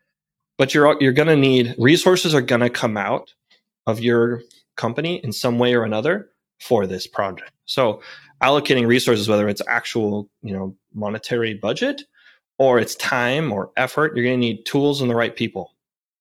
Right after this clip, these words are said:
Okay, so that's the next requirement here.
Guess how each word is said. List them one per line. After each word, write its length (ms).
Okay, 180
so 400
that's 300
the 180
next 280
requirement 500
here. 240